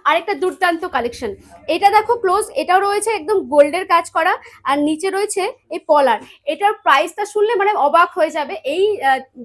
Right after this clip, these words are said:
পিসটার প্রাইস রয়েছে ঊনত্রিশ হাজার সামথিং। এটা কিন্তু, এটা কিন্তু দারুণ একটা ইউনিক কালেকশন, গিফট পারপাস এটা একদম পারফেক্ট জিনিস। হাতের ব্রেসলেট, মেয়েদের হাতের ব্রেসলেট, এইগুলোর প্রাইস চলে আসবে ওই ছ হাজার সামথিং।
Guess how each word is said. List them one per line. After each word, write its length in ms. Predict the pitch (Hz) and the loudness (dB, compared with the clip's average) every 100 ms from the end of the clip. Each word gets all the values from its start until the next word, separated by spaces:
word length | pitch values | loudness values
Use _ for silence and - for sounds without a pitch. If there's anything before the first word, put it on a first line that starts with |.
| - | -10
পিসটার 340 | 330 - 370 | -10 -4 -4
প্রাইস 400 | 403 311 302 339 | 0 0 0 -4
রয়েছে 320 | 392 403 381 440 - - - | -6 -6 -6 -10 -12 -20 -10
ঊনত্রিশ 420 | 349 339 392 370 | -10 -4 -4 -4
হাজার 200 | 320 392 | -8 -6
সামথিং। 440 | 392 240 226 190 - | -6 -8 -12 -14 -10
এটা 220 | 320 370 | -2 -2
কিন্তু, 300 | 453 415 427 | 0 0 0
এটা 300 | 392 320 359 | -2 -2 -2
কিন্তু 200 | 381 415 | -2 0
দারুণ 280 | 294 302 339 | 2 2 0
একটা 200 | 370 415 | -4 -4
ইউনিক 360 | 311 320 403 | -2 -2 -2
কালেকশন, 500 | - 320 359 427 403 | -2 -2 -4 -4 -4
গিফট 220 | 262 359 _ | -4 -10 _
পারপাস 340 | 381 370 415 427 | -4 -2 0 -2
এটা 160 | - 320 | -4 -6
একদম 260 | 320 381 339 | -4 -6 -4
পারফেক্ট 500 | 247 220 - 359 277 | -2 -2 -6 -12 -8
জিনিস। 340 | 330 440 - _ _ _ _ | -4 -4 -6 _ _ _ _
হাতের 360 | 262 277 392 302 | -2 0 0 -4
ব্রেসলেট, 580 | 233 339 381 - 247 - | 0 0 0 -4 -6 -6
মেয়েদের 420 | 262 277 302 370 403 | -10 -8 -6 -4 -2
হাতের 340 | 277 277 349 | -4 -4 -8
ব্রেসলেট, 500 | 262 285 294 339 466 _ _ | -2 0 0 -4 -6 _ _
এইগুলোর 440 | 269 311 381 440 440 | -6 -2 0 0 0
প্রাইস 360 | 339 330 392 | 2 2 0
চলে 240 | 403 381 403 | -4 0 2
আসবে 320 | 403 339 403 | 0 -2 -8
ওই 100 | 415 | -8
ছ 100 | 349 | -4
হাজার 320 | 294 311 349 | -4 -2 -6
সামথিং। 460 | 359 269 - 202 | -6 -8 -8 -16